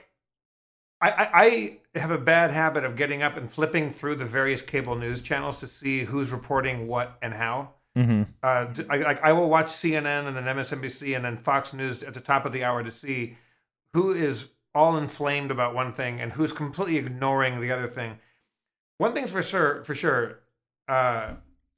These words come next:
Speaker 1: mesothelioma is coming to get you, everybody.
Speaker 2: Oh, yeah.
Speaker 1: Uh, it's, uh, y-, you can make a lot of money, uh, by being a mesothelioma lawyer.
Speaker 2: I was thinking
Speaker 1: So,
Speaker 2: about
Speaker 1: uh,
Speaker 2: getting mesothelioma,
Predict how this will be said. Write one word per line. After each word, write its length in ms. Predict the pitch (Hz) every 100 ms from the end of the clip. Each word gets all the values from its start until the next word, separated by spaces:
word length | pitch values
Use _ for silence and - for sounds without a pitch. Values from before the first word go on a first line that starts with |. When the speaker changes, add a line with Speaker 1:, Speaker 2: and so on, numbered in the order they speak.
| _ 190
Speaker 1:
mesothelioma 760 | 220 285 277 247 220 233 214
is 100 | -
coming 240 | 190 180
to 80 | 165
get 260 | 143 165 156
you, 60 |
everybody. 400 | 131 120 113 113 - _ _ _
Speaker 2:
Oh, 220 | - 123 101
yeah. 280 | 87 73 - -
Speaker 1:
Uh, 680 | 147 147 139 127 120 107 120 -
it's, 260 | 151 - 175
uh, 340 | 156 139 139 139 151
y-, 100 | 156
you 140 | 165 180
can 180 | 240 233
make 140 | 233
a 40 |
lot 220 | 226 233 226
of 60 |
money, 420 | 214 208 151 110 - _ _ _ _ _
uh, 280 | 147 135 127
by 400 | 120 143 143 135 131 113
being 240 | 151 165
a 40 | 147
mesothelioma 1080 | 151 151 135 156 147 143 143 131 117 107 - _ 123
lawyer. 360 | 123 117 92 - _ _ _ _ - - -
Speaker 2:
I 100 | 139
was 120 | 208
thinking 200 | - 302
Speaker 1:
So, 40 | 254
Speaker 2:
about 220 | 190 143
Speaker 1:
uh, 20 |
Speaker 2:
getting 360 | 117 143 175 120
mesothelioma, 840 | 113 110 104 113 101 90 87 78